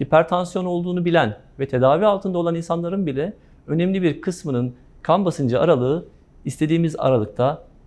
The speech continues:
maalesef değil. Peki hipertansiyonu uzun süre kontrolde tutamazsak ne gibi problemlerle karşılaşabiliriz?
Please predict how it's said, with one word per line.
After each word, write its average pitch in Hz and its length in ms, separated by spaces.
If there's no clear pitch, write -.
maalesef 135 640
değil. 95 280
Peki - 260
hipertansiyonu 196 840
uzun 170 200
süre 180 280
kontrolde 165 400
tutamazsak 156 680
ne 175 100
gibi 156 220
problemlerle 123 640
karşılaşabiliriz? 107 840